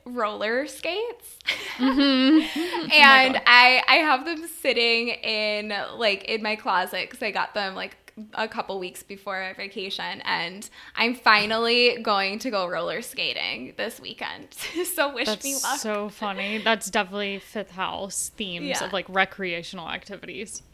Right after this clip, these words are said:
Speaker 1: Yeah, I literally told Nick I need a hobby. <laughs>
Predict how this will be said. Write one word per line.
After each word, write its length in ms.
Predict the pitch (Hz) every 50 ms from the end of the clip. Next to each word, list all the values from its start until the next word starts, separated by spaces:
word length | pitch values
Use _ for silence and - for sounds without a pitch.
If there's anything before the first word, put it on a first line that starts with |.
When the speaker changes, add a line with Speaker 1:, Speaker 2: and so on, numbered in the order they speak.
| - - -
Speaker 1:
Yeah, 360 | - 247 269 311 381 381 285 -
I 220 | 262 277 277 247 226 226
literally 540 | 254 254 254 269 269 262 262 254 254 262
told 240 | 262 294 247 220 190
Nick 180 | 190 185 165 190
I 80 | 208 208
need 200 | 208 196 190 180
a 60 | 185
hobby. 560 | 196 - 160 110 - - 127 131 269 269 - _ _ -
<laughs> 140 | - -